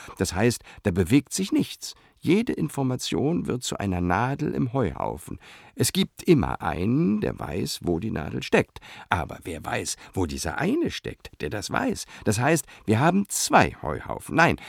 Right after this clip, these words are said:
wir haben hunderte Heuhaufen und in zweien steckt je eine Nadel, die wir suchen.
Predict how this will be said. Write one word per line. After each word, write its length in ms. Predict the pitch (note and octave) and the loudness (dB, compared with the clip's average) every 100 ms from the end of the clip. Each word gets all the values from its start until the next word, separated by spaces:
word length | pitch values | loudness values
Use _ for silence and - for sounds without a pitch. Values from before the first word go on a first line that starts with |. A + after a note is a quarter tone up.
| - | -6
wir 160 | - A#2+ | 2 4
haben 280 | C#3+ F3 E3+ - - | 4 4 0 -2 2
hunderte 680 | C4 C#4 B3+ E2+ - - D2+ | 4 6 4 0 -4 -8 -4
Heuhaufen 680 | C#2 C#2+ F2+ C#2 - - - - | -4 -4 -4 -6 -6 -10 -10 -4
und 160 | - - | 0 0
in 140 | F2 | -2
zweien 600 | - - F3+ E3 C2 - - _ _ | -2 2 6 6 2 -4 -16 _ _
steckt 360 | - F#2+ E2 - | -2 -2 -2 -2
je 300 | G#2 B2+ - | 2 2 2
eine 340 | F#2 E2 F2 | 0 -2 -2
Nadel, 520 | E2 D2+ C#2+ D#2+ G#2+ C3 - - | -2 -2 -2 -2 -4 -4 -12 -8
die 120 | E2+ | -6
wir 200 | F2 E2+ | -4 -4
suchen. 400 | A2+ - - | -4 -8 -10